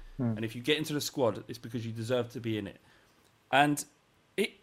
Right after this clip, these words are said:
Speaker 2: if he's not trying, like, if he's the one that ain't warming up properly because he knows he's not gonna get on, then his mental aptitude should be, or his mental attitude should be,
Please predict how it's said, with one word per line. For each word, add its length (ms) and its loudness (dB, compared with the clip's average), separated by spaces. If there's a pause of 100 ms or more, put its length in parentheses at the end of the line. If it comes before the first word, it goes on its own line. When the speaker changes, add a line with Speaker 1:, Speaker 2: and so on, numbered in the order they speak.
Speaker 2:
if 160 -4
he's 160 2
not 220 4
trying, 480 4
like, 180 4
if 100 0
he's 180 2
the 80 2
one 220 6
that 100 0
ain't 460 2
warming 480 4
up 160 2
properly 500 0 (260)
because 280 -2
he 100 6
knows 220 6
he's 120 0
not 140 -2
gonna 140 0
get 160 2
on, 300 0 (500)
then 160 6
his 220 2
mental 380 6
aptitude 800 -4
should 320 0
be, 320 2
or 120 4
his 100 2
mental 340 4
attitude 420 -4
should 220 -2
be, 320 4